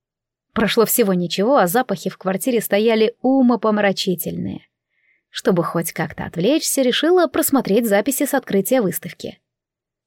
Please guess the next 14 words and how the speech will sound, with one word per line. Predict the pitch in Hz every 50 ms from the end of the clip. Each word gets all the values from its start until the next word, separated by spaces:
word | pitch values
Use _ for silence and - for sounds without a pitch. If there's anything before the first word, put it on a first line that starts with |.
| _ -
Фотоаппарат | - 202 - 214 196 214 214 208 202 -
пришёл | - 202 190 - - 196 185 175
в | 175
негодность, | 175 175 160 165 220 262 254 285 277 - -
но | 180
карта | 160 180 185 - - 190
памяти | - 247 262 247 - - 170
осталась | 160 - - 240 254 233 -
цела. | - - 170 170 175 214 233 _ _ _ _ _ _ _ _ _ _ _ _ _ _
Фотографии | - 196 - 214 208 220 339 349 320 - - 285
меня | 254 254 262 262 285 294
не | 277 254 262 277
особо | 277 262 - 381 311 220 202
заинтересовали, | 165 196 190 175 - 185 185 - 226 196 185 180 170 170 160 165